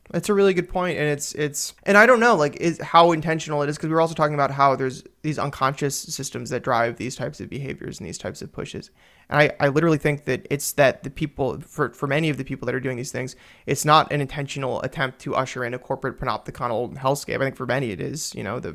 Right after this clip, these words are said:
the people that control those levers of power. But for the middle management,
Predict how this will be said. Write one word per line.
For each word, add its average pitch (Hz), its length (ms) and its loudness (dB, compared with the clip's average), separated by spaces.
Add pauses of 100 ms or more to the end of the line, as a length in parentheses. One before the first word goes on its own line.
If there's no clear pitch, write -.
the 120 80 -10
people 127 260 -8
that 123 280 -6
control 131 380 -4
those 107 320 -8
levers - 280 -4
of - 60 -16
power. 123 280 -2
But 139 180 -2 (380)
for 160 100 0
the 143 200 4
middle 156 260 4
management, 139 580 0